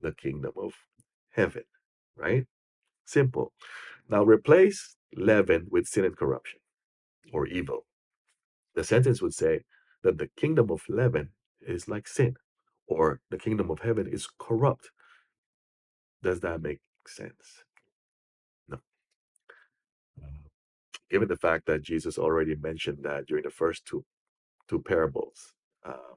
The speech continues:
and are giving the disciples some hope with these two parables, ultimately,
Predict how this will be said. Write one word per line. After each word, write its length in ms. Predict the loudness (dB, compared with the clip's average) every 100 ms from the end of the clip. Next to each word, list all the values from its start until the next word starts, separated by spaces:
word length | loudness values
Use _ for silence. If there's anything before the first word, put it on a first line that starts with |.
| _
and 100 | -6
are 140 | -6 -2
giving 320 | 2 4 2
the 120 | 0
disciples 560 | -2 -4 -6 -4 -6 -8
some 200 | -8 -6
hope 280 | -2 -2 -4
with 100 | -4
these 220 | -2 -2
two 180 | -6 -8
parables, 680 | -6 -10 -10 -14 -14 -20 _ _ _ _ _ _ _ _ _ _ _ _ _ _ _ _ _ _ _ _ _ _ 8
ultimately, 640 | 8 8 -4 -4 -6 -8